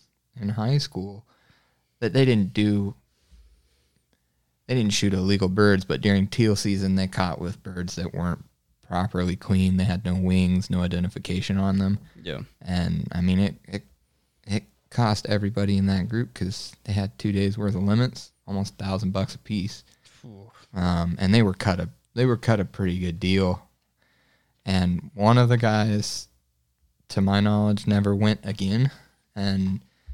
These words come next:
Speaker 1: my other buddy, he was,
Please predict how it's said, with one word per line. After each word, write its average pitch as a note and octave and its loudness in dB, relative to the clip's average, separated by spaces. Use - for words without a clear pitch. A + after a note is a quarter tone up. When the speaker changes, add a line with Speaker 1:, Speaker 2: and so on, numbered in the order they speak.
Speaker 1:
my G2 2
other G2 4
buddy, F#2+ 4
he F2+ -2
was, E2 -14